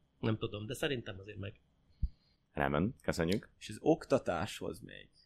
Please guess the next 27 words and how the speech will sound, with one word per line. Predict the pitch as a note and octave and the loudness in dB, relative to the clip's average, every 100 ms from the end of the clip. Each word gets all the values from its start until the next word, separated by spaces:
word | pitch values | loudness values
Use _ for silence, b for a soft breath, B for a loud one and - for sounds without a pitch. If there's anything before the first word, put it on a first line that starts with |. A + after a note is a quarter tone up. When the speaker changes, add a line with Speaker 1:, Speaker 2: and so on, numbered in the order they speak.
| _ | _
Speaker 3:
Az | - - | -6 2
oktatás | C3+ - G#2+ F2 E2+ F2 | 2 2 -4 -4 -6 -6
ötlete, | F2+ F2+ F#2 | -10 -12 -16
hogy | F#2 F2+ F2 | -14 -12 -12
jött | G#2 _ _ | -14 _ _
önnek? | - G2+ D#2 D2 _ _ _ - _ _ _ _ - - | -16 -14 -16 -20 _ _ _ -20 _ _ _ _ -20 -4
Speaker 1:
Véletlenszerűen. | G#2 G#2 G#2 G#2 G2 - - A2 G#2+ A#2 - _ _ _ | -2 0 -2 -4 -6 -8 -8 -8 -6 -8 -10 _ _ _
Negyedikes | B2+ B2 A#2 - - | 2 2 2 -2 -6
voltam. | B2+ B2 - A2 G#2+ - - _ _ _ _ _ _ _ - | -6 -6 -2 -2 0 -6 -8 _ _ _ _ _ _ _ 6
Tanácstalan, | C3+ B2+ A#2+ B2+ A#2 | 10 10 10 6 6
mit | B2 - | 4 4
válasszak? | C3+ A#2+ A#2+ - A2+ - - _ _ | 6 6 2 0 -4 -4 -14 _ _
Kis | - C#3 | 0 4
tanár | C3 A#2+ | 6 4
úrral | A#2 A2+ | 2 -2
jártam | A2 G#2 A#2 | -4 -4 -4
egy | B2+ B2 | -2 -2
osztályba. | - - G#2+ G#2 G#2+ - _ | -4 -2 -2 -2 -8 -10 _
Ő | - | 0
azt | D3 | 4
mondta, | C3+ A#2+ A#2 | 4 4 0
hogy | A#2 | -8
matek, | B2 - - - - b b _ - | -12 -12 -18 -20 -20 b b _ -4
ö, | C3 A#2 A2+ G#2+ - - G3 - | 6 6 6 -2 -20 -20 -20 -4
fizika | C3 A2+ - | -2 -2 0
infoszakos | A2+ D#3 D3+ - B2 A#2 - | 0 2 2 4 2 2 0
lesz. | G#2+ - | -2 -2